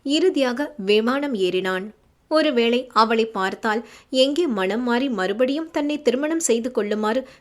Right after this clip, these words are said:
கெஞ்சி விடுவோமோ என்று அஞ்சினானோ என்னவோ. பார்த்துவிட்டு சென்று இருக்கலாமோ? இனி அவளை தன் கண்களால் காண அவன் ஐந்து வருடங்கள் கடுந்தவம் புரிய வேண்டும் என்பதை அறிந்திருந்தால்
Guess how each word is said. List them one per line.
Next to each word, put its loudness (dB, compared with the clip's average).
கெஞ்சி 0
விடுவோமோ -2
என்று -4
அஞ்சினானோ -4
என்னவோ. -4
பார்த்துவிட்டு 2
சென்று 0
இருக்கலாமோ? -2
இனி 2
அவளை 0
தன் -6
கண்களால் -2
காண -2
அவன் 0
ஐந்து 2
வருடங்கள் -2
கடுந்தவம் -2
புரிய -2
வேண்டும் -2
என்பதை -2
அறிந்திருந்தால் -2